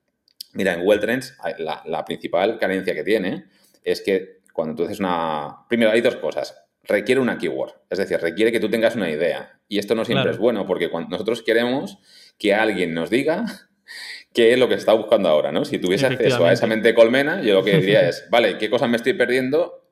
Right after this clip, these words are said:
Speaker 1: de, de un tema, un tópico en concreto, qué cosas yo jamás pensaría que voy a tener que escribir sobre ellas", ¿no?
Speaker 2: Sí.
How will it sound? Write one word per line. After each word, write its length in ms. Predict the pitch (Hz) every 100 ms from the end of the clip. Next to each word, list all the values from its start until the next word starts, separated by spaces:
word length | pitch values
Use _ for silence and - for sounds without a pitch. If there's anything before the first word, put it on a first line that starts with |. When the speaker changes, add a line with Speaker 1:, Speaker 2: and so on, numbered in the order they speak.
| _
Speaker 1:
de, 640 | 104 87 87 85 82 82 - _ _
de 340 | 87 80 76
un 200 | 80 95
tema, 280 | 107 120 135
un 140 | 131 101
tópico 280 | 101 98 104
en 40 |
concreto, 360 | 104 107 123 151
qué 120 | 92
cosas 400 | 98 131 127 -
yo 80 | 101
jamás 320 | - 101 117 -
pensaría 380 | 104 104 113
que 60 | 131
voy 100 | 90
a 20 |
tener 200 | 90 87
que 60 | 85
escribir 300 | - 90 78
sobre 360 | 78 73 67
ellas", 180 | - -
¿no? 80 | -
Speaker 2:
Sí. 220 | - 113